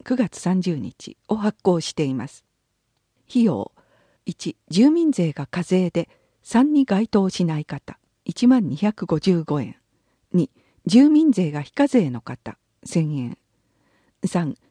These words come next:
住民税が課税で、二十八年一月から十二月までの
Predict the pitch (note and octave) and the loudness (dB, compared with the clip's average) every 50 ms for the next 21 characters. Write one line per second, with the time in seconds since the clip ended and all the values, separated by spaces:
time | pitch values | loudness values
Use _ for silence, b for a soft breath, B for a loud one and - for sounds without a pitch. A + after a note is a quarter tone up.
0 | _ _ - E3+ A#3+ C#4 D4 D#4+ F4 E4+ C4+ - - F3 D3 C#3 - C3+ - - | _ _ 2 4 4 6 6 4 4 4 4 4 2 -2 -2 -4 -6 -10 -6 -4
1 | F3 D#3+ - F#3 E3+ E3+ D#3+ - - - b b b b b b b - A#3 D#4 | -6 -2 0 0 0 0 -2 -6 -8 -10 b b b b b b b 6 6 6
2 | - E4 D4+ A3+ F3+ F3 - - C4 C4+ A3 E3 D3 C#3+ D3 - C4+ B3+ - - | 6 6 4 4 2 -2 2 4 4 6 6 4 0 -4 -2 -2 -2 0 0 -4
3 | - - - G3+ D3 C3+ C3+ - A3+ B3 C4+ C#4 D4 C#4+ C#4+ C4+ - - B3 A3 | -4 -6 -8 -6 -6 -6 0 2 4 6 6 6 4 4 2 0 2 2 2 2
4 | E3+ - C#3+ A#2 A#2 A#2 | 2 0 -2 -4 -4 -6